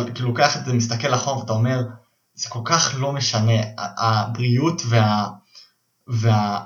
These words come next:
גם מנטלית, גם פיזית של השחקנים, של האוהדים, של המאמנים, של כולם, כל מי שסביב המשחק, זה ה-, הדבר הכי קריטי, כאילו, לכולם.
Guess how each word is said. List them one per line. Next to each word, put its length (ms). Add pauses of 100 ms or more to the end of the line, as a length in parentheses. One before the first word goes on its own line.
(120)
גם 180
מנטלית, 440
גם 160
פיזית 320
של 120
השחקנים, 640
של 220
האוהדים, 680
של 220
המאמנים, 840
של 180
כולם, 340
כל 100
מי 80
שסביב 880
המשחק, 560 (760)
זה 320
ה-, 480
הדבר 280
הכי 220
קריטי, 560 (180)
כאילו, 180
לכולם. 600